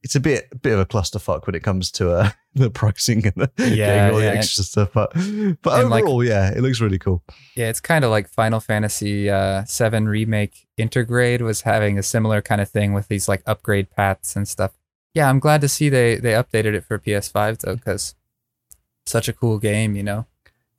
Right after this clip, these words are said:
Speaker 2: And,
Speaker 1: Yeah, I
Speaker 2: uh,
Speaker 1: think it was, uh, it was only a matter of time. But I don't, yeah, I don't think anyone was actually expecting, uh, D L C because the, the story was pretty dense and it was really, I found it really interesting. Um, you know, historically, it's not completely accurate, but,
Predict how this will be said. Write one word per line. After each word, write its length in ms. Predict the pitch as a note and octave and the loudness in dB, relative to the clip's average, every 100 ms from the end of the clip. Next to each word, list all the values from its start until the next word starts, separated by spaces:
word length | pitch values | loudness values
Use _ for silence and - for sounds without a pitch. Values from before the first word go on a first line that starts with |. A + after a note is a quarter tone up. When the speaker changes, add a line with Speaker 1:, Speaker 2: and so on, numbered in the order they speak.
| - | -4
Speaker 2:
And, 80 | G#2+ | 2
Speaker 1:
Yeah, 120 | F#2+ | 4
I 40 | G2 | 4
Speaker 2:
uh, 20 | |
Speaker 1:
think 200 | E3 D#3 | 2 0
it 100 | G#2 | 2
was, 160 | G#2 F#2 | 2 4
uh, 160 | F#2 F#2 | 4 2
it 40 | |
was 100 | B2 | 2
only 140 | B2+ | 2
a 20 | G2+ | 2
matter 220 | F#2 F#2 | 2 0
of 120 | F#2 | 0
time. 300 | A#2+ G2 F#2 | 0 2 2
But 100 | G2 | 0
I 40 | |
don't, 200 | G#2+ G3 - | 0 -2 -2
yeah, 100 | G#3+ | 0
I 40 | |
don't 140 | G3 A3+ | 2 0
think 140 | A#3 | 0
anyone 200 | F3+ F3+ | 0 0
was 80 | D3+ | 0
actually 220 | C3 C#3 | 0 -2
expecting, 600 | - - - - - A2 F#2+ | -4 -2 -4 -2 0 2 2
uh, 340 | F#2+ F#2+ F#2+ | 2 2 0
D 160 | F#2+ A2+ | 0 0
L 120 | G2 | 0
C 300 | - B2+ G2 | 0 0 0
because 340 | F#2 F#2 A#2 - | -2 -2 -2 0
the, 180 | B2+ B2 - _ - | -4 -4 -10 _ -6
the 80 | |
story 400 | D3 - D#3 G#3 | -4 0 0 2
was 140 | E3+ A2 | 2 0
pretty 180 | - G#2 | -4 -6
dense 540 | - F#2+ C3+ - - | 0 0 0 -2 -2
and 300 | - A2 A2 G2+ | 0 0 2 -2
it 100 | - | -4
was 180 | B2+ | -4
really, 720 | A2+ B2+ D#3 D#3 C3+ A2+ F#2+ - _ _ _ _ - | -2 0 0 2 2 4 2 -2 _ _ _ _ -2
I 120 | - | 0
found 160 | F3 B2+ | 0 0
it 60 | |
really 240 | F#2 F#2+ F2+ | 0 0 2
interesting. 680 | A2 - D3 - D#3+ E3+ - | 0 0 -2 -2 -4 -4 0
Um, 480 | F#2+ F#2 F#2 F2+ F2+ _ _ _ _ _ - | 2 2 0 -2 -8 _ _ _ _ _ -2
you 80 | G2+ | 0
know, 180 | F2+ - _ _ _ - | 0 -2 _ _ _ -14
historically, 800 | A2+ B2 - A#2+ A#2 - A2+ F#2+ | -6 -4 0 0 0 0 -2 0
it's 100 | D3+ | 0
not 240 | A#2 - | -2 -6
completely 540 | - G2+ - G#2+ E2 F#2+ | -10 -8 -4 -4 0 0
accurate, 500 | F2+ - G2+ F#2 - | 0 -4 -6 -6 -2
but, 260 | A2 - | -4 -4